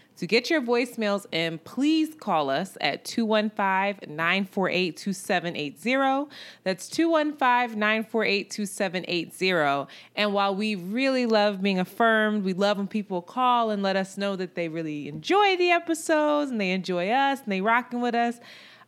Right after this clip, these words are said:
I am really interested in any kind of questions you have, any kind of, um, I guess,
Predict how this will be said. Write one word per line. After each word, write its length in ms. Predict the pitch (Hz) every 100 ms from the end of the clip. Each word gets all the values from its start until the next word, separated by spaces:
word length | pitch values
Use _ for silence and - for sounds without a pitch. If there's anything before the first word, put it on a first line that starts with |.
| -
I 240 | 202 226
am 400 | 247 240 202 185
really 320 | 180 214 214 170
interested 800 | 196 208 190 - 247 254 262 - -
in 720 | 180 180 175 170 160 160 160 - - _ _ _ _ _ _ -
any 200 | 190 208
kind 240 | 240 233
of 140 | 185 -
questions 540 | - 190 - 226 208
you 120 | 233
have, 440 | 214 226 226 226 196
any 160 | 202 214
kind 360 | 202 196 196
of, 460 | 175 165 156 151 143 - - - _ -
um, 800 | 160 151 147 143 139 131 127 127 120 - - _ _ _ _ _ _ _ -
I 100 | 160
guess, 720 | 165 208 330 - - - -